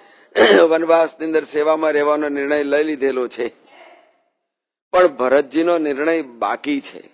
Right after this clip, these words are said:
કે અયોધ્યા પાછા જવું કે વનમાં ભગવાનની સાથે રહેવું કે એના વગર ત્રીજો કોઈ વિક-, વિકલ્પ શું હશે?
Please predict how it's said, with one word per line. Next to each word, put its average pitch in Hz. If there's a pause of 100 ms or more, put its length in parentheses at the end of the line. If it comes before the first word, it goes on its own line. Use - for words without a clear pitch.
(1400)
કે 151
અયોધ્યા 143
પાછા 120
જવું 170 (880)
કે 147
વનમાં 165 (400)
ભગવાનની 165
સાથે 139
રહેવું 190 (480)
કે 185
એના 170
વગર 175
ત્રીજો 170
કોઈ 220
વિક-, -
વિકલ્પ 175
શું 180
હશે? 127